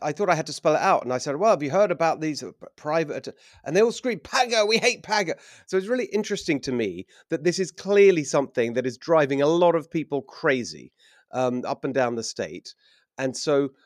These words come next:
for the benefit of those who don't know what it is, um, and, and, and also by way of introduction, could you just lay out for us, and I'll give you as much time as you need, um, w-, what this is all about? What is paga?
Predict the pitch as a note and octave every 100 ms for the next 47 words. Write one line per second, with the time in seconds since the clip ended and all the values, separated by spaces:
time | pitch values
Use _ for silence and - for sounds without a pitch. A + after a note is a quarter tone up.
0 | _ _ D#3+ D3 D#3+ B3+ B3 A3+ D#3+ E3+
1 | D#3+ D#3+ C#3+ D#3+ D3+ B2 A#2+ G#2 A2+ G#2
2 | G#2 F#2+ F#2+ - _ _ _ - C#3 C#3
3 | - _ _ - D3 C#3 - E3 D#3+ D3
4 | D3 D3 E3 D3+ C#3 G2 - C3+ C3+ C3
5 | B2+ C3 A#2+ C#3+ - A#2 - D#3 E3+ G#3
6 | A3+ - D3+ C3 C3 G#2+ - G#2 - A#2+
7 | A#2+ A#2 B2 C3 - - B2 G#2+ A#2 A2
8 | G#2 _ _ _ _ B2+ B2+ B2+ - D3
9 | - G3 - D#3+ C3+ B2+ A#2+ A2 G#2+ F#2
10 | C3+ F#3+ F#3+ E3+ A#2+ _ - A2+ G2+ F#2+